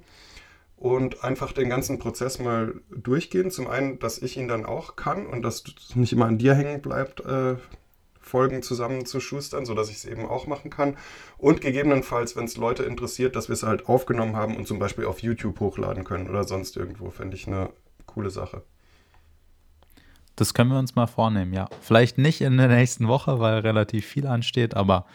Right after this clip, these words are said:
Speaker 2: das ist auf jeden Fall was Interessantes mal zu machen, ja.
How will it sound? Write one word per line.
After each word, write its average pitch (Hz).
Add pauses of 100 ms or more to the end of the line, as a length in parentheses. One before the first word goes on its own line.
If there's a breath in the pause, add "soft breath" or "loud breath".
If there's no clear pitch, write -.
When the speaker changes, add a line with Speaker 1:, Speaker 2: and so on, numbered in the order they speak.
(880 soft breath)
Speaker 2:
das 107
ist -
auf 113
jeden 113
Fall 101
was 101
Interessantes 107
mal 98
zu -
machen, 101
ja. 95